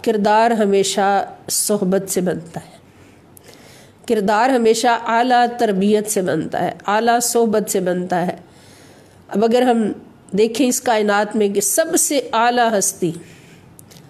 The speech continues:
सबसे आला हस्ती कौन है, हमने अपने बड़ों से सुना है कि सिर्फ अल्लाह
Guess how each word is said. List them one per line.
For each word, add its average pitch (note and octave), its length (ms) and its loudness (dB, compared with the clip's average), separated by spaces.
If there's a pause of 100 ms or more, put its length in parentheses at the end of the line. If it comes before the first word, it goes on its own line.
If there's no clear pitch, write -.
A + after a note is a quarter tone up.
(260)
सबसे D4 500 -2 (720)
आला D4+ 280 2
हस्ती B3+ 380 0
कौन A#3 280 2
है, G3 220 2
हमने A3 360 0
अपने A3 320 0
बड़ों G3+ 320 2
से G#3 180 0
सुना G3+ 360 0
है G3 180 0 (640)
कि A#3 100 -2
सिर्फ D#4 400 0
अल्लाह B3+ 520 0